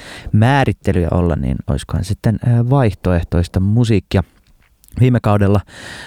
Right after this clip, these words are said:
tai viime syksyllä tein kaksikymmentäyksi jaksoa, ää, jotka käsitteli pienlevyyhtiöitä Suomessa. Ja myös yksi lontoolainen pienlevyyhtiö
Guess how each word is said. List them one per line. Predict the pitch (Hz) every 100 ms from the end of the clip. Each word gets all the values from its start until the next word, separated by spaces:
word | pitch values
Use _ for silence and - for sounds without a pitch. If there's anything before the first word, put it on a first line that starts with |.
| - -
tai | 95
viime | 104 98 92
syksyllä | - 123 117 - 87 87 - -
tein | - 90
kaksikymmentäyksi | - 92 - 95 - -
jaksoa, | 87 - - 87 82 - _ _ _
ää, | - 90 85
jotka | 87 -
käsitteli | - 92 92 85 87 - - -
pienlevyyhtiöitä | 151 123 87 87 90 87 - - 85 - - _ - - - -
Suomessa. | - - 107 92 82 -
Ja | 85 85 - _ - -
myös | 104 104 95 - -
yksi | 143 - -
lontoolainen | 135 117 101 98 95 90 - -
pienlevyyhtiö | - 87 80 80 87 -